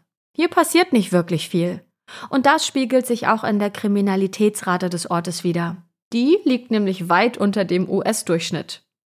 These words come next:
Eine eigene Polizeistation gibt es in Walport deswegen nicht.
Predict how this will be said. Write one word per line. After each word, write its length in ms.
Eine 260
eigene 280
Polizeistation 1000
gibt 260
es 160
in 160
Walport 520
deswegen 480
nicht. 480